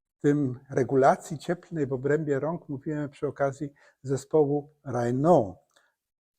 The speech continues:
ale my, chcę dzisiaj troszeczkę szerzej na ten temat mówić, bo, y, my znamy w układzie krążenia, mówimy o sercu, o naczyniach wieńcowych bardzo często, aorta, wiemy, że to jest taka aorta, są duże naczynia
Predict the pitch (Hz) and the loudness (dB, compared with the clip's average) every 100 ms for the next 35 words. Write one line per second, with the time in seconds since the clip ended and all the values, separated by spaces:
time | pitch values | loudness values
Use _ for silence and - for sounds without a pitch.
0 | - 135 151 170 190 175 - - 185 190 | -6 -4 -2 0 -2 -2 -8 -4 2 2
1 | 185 - 147 160 - 180 175 175 160 - | 0 -10 -10 -8 -4 0 0 -2 -6 0
2 | 175 170 - 160 - 220 185 139 127 120 | 0 0 -2 -4 -2 0 2 2 2 2
3 | 117 143 127 139 139 139 135 147 196 139 | -4 -6 -8 -6 -4 -6 -6 -4 -6 -4
4 | 147 147 - - _ _ 143 143 143 143 | -6 -6 -14 -20 _ _ 2 4 4 0
5 | - _ 202 185 185 185 156 147 220 214 | -8 _ -4 0 0 0 -6 -2 0 0
6 | 214 165 160 131 147 208 208 208 185 - | 0 -2 -4 -4 0 2 2 -2 -6 -4
7 | 160 151 170 165 160 147 135 127 101 85 | -2 0 0 0 -2 -4 -2 -2 -4 -10
8 | - 240 220 202 - 180 143 110 - 113 | -4 0 0 -2 -6 -6 -6 -8 -14 -14
9 | 101 107 139 143 240 208 180 175 165 170 | -12 -6 -6 -4 -2 0 2 0 -2 -4
10 | 170 156 139 107 - - 143 170 175 - | -2 -4 -6 -10 -10 0 10 12 12 6
11 | 165 123 156 165 139 135 - 98 135 196 | 0 0 -2 -4 -4 -8 -12 -12 -6 -6
12 | 165 - - 139 120 139 135 143 135 120 | -8 -12 -8 -8 -6 -4 -2 -2 -4 -8
13 | 110 120 117 139 135 131 120 - 131 | -8 -10 -8 -4 -4 -6 -8 -12 -16